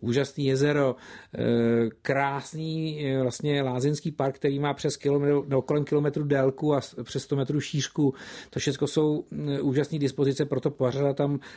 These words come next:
jakékoliv akce. A pro tu dramaturgii festivalu to nabízí opravdu velké možnosti, mm, toho,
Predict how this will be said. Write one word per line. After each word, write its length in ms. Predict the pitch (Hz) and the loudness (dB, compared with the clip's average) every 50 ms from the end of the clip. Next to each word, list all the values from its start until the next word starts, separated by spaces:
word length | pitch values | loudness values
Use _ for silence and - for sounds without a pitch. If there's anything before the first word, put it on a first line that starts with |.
| - - - | -14 -10 -6
jakékoliv 440 | 110 - 143 127 147 143 147 143 | -2 0 0 2 2 0 0 0
akce. 380 | - 135 - - - - 117 104 | -2 -6 -8 -6 -4 -4 -2 -2
A 80 | - 120 | -2 -4
pro 120 | - 127 | -4 -2
tu 100 | 143 147 | 0 0
dramaturgii 580 | 143 139 139 139 147 143 - 156 143 139 156 143 | 2 2 0 0 0 -2 -2 -2 -2 -2 -2 -2
festivalu 680 | - - - - - 143 135 135 135 135 139 139 139 | -2 -4 -4 -2 0 0 2 4 4 4 4 4 2
to 120 | 139 - 135 | 2 0 0
nabízí 600 | 131 127 120 127 131 127 127 135 135 135 135 - - - - - - - | 0 0 -2 -2 -2 -2 -2 -2 0 -2 -2 -4 -6 -12 -20 -20 -16 -8
opravdu 400 | - 104 - - 127 127 135 135 | -6 -4 0 2 2 2 2 2
velké 300 | 123 131 127 127 - 156 | 2 2 2 2 0 -2
možnosti, 840 | 143 135 127 120 131 139 120 - - - 143 131 131 127 127 127 131 | -2 -2 0 0 0 0 -2 -2 -2 2 4 6 6 6 6 4 4
mm, 520 | 123 120 120 120 120 120 120 123 120 123 113 | 2 0 -2 -2 0 0 0 0 0 -2 -2
toho, 400 | - 123 110 120 123 127 123 120 | -2 0 2 2 2 2 2 0